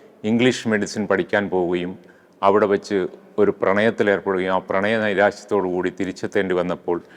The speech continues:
വീണ്ടും ആയുർവേദം, അച്ഛൻ്റെ നിർബന്ധത്താൽ ആയുർവേദ പരിശീലനത്തിന് നി-, ഏ, നിർബന്ധിതനായി നാഡീ ചികിത്സകനായതാണ്. ഈ നാഡീ ചികിത്സകൻ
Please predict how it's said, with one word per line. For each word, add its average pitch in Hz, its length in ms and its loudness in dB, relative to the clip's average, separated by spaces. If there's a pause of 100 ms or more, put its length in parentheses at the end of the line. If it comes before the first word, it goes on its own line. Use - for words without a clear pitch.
(240)
വീണ്ടും 104 400 0
ആയുർവേദം, 98 520 2 (400)
അച്ഛൻ്റെ 113 320 0
നിർബന്ധത്താൽ 98 640 0
ആയുർവേദ 95 400 2
പരിശീലനത്തിന് 95 720 -2 (560)
നി-, 98 240 -6 (120)
ഏ, 107 100 2
നിർബന്ധിതനായി 98 880 4 (220)
നാഡീ 98 240 2
ചികിത്സകനായതാണ്. 90 920 0 (840)
ഈ 120 100 4
നാഡീ 127 340 8
ചികിത്സകൻ 131 600 4